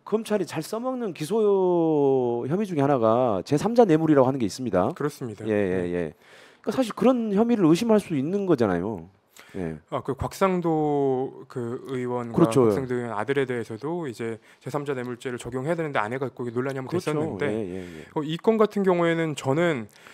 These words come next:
Speaker 2: 이 김만배 씨의 누나가 샀다고 하더라도, 그러니까 김만배 씨의 누나가 샀다고 하더라도 지금 이 정영학 녹취록이나 그런 내용들, 정황들을 살펴보면 김만배 씨가 돈을 전달해야 되는 그 상황, 전달을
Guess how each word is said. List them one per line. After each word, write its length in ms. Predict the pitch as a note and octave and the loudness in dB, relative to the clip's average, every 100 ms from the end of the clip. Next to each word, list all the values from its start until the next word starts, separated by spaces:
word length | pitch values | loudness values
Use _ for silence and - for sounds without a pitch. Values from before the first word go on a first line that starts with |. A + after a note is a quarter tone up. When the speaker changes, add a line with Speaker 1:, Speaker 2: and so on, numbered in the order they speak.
| - | -8
Speaker 2:
이 120 | C#3+ | -8
김만배 440 | C3+ C#3+ E3+ F3 E3 | -6 -4 -2 -2 -4
씨의 380 | - E3 D3+ A#2 | -4 -4 -2 -2
누나가 580 | C3+ F3 E3+ D#3+ C#3+ | 0 2 4 2 2
샀다고 640 | B2 E3+ - D3 C3 B2+ - | 0 -4 -4 -4 -2 -4 -6
하더라도, 680 | - F#3+ F#3 A2+ G2+ A2 G#2 F#2+ _ | -8 -4 -2 -2 -6 -6 -8 -14 _
그러니까 180 | C3+ | -10
김만배 340 | - D3+ D#3+ D3 | -8 -6 -6 -8
씨의 180 | D#3+ B2 | -8 -6
누나가 220 | C3 C#3 | -4 -4
샀다고 320 | D3 - C#3+ | -4 -4 -2
하더라도 540 | F3 F#3 D3+ F3 A3+ - - - - | -2 0 0 2 0 -2 -12 -20 -8
지금 400 | D3+ D#3+ D#3+ D3 | -2 0 0 -2
이 120 | C#3 | -6
정영학 420 | C3+ C#3+ E3 D#3+ | -4 -2 -2 -2
녹취록이나 680 | A#2 B2 - G3 F3+ E3 D#3 | -4 -6 -2 -2 0 0 -2
그런 260 | C#3+ C#3 C3+ | 0 -2 -2
내용들, 360 | A#2 C#3 C3+ | -2 -4 -6
정황들을 420 | A#2+ C3 D3 C#3+ | -4 -4 -4 -8
살펴보면 800 | C3+ F#3+ F#3+ D#3+ A#2 G#2+ A2 G#2+ - - - - | -6 -6 -4 -4 -4 -6 -8 -10 -14 -20 -20 -10
김만배 320 | F3 G3 F#3+ | -2 0 0
씨가 220 | - F#3 D#3+ | -2 -2 -2
돈을 340 | - E3+ F#3+ | -2 0 0
전달해야 640 | - B2+ D3 G3+ A3 G#3 | -2 -6 0 2 2 2
되는 300 | F3+ D#3+ E3 C#3 | 2 0 -2 -4
그 240 | C3+ C3 | -4 -4
상황, 280 | E3 D#3 G#2 - - | -2 -2 -4 -10 -10
전달을 480 | C3+ D#3 E3+ E3 | -6 -2 -2 -2